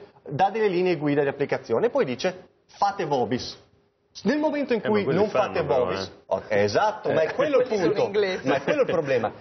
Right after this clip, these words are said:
Speaker 1: Io devo essere sicuro che avvenga l'implementazione.
Speaker 2: Invece da
Speaker 1: Ma non
Speaker 2: noi
Speaker 1: manca
Speaker 2: non
Speaker 1: l'implementazione.
Speaker 2: fanno.
Speaker 1: Allora come facciamo noi a controllare
Speaker 2: Piangono,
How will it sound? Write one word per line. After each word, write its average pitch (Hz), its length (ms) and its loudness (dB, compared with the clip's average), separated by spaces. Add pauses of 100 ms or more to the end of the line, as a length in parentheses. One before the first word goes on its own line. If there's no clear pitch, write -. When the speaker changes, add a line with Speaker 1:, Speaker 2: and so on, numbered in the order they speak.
(120)
Speaker 1:
Io 214 160 2
devo 170 160 0
essere 170 260 2
sicuro - 300 -2
che 170 80 0
avvenga 185 260 0
l'implementazione. 156 1000 0
Speaker 2:
Invece 147 340 2
da 151 140 2
Speaker 1:
Ma 165 100 2
non 165 40 4
Speaker 2:
noi 180 100 2
Speaker 1:
manca 110 180 0
Speaker 2:
non 175 100 0
Speaker 1:
l'implementazione. 101 520 -2
Speaker 2:
fanno. 110 120 -2
Speaker 1:
Allora 175 220 2
come 202 200 -2
facciamo 180 440 0
noi 131 120 0
a 127 40 0
controllare 120 480 0
Speaker 2:
Piangono, 165 260 2